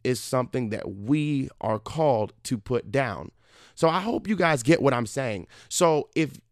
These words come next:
you're, right, you can have your opinion, and your opinion is not based off of facts or empirical evidence, right? But it's causing bitterness in your life, which is something that God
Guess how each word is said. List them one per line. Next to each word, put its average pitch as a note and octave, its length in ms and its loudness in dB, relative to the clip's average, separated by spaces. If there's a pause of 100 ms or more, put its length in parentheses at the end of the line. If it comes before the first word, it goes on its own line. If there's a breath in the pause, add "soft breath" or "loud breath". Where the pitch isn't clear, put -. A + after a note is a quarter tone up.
(120)
you're, F#3 420 2 (160)
right, D3+ 300 -4 (200)
you G3 340 -2
can G3 200 0
have D#3 500 -2
your C3+ 140 4
opinion, A2 560 0 (300 soft breath)
and D#3 180 4
your F3 240 6
opinion D#3 500 0
is A#2 200 0
not C#3 380 0
based C#3 360 0
off B2 240 0
of G#2+ 260 2 (300)
facts - 680 -2
or C3 200 4
empirical A#2+ 520 2
evidence, G2 460 -2
right? A#2 300 0 (500 soft breath)
But D3 160 8
it's C#3 140 0
causing E3+ 460 -2
bitterness C#3 520 2
in B2 180 0
your A2 140 0
life, G2+ 380 -4 (300 soft breath)
which C3+ 200 2
is C#3 100 0
something D3 440 0
that A#2+ 280 -2
God C3 520 0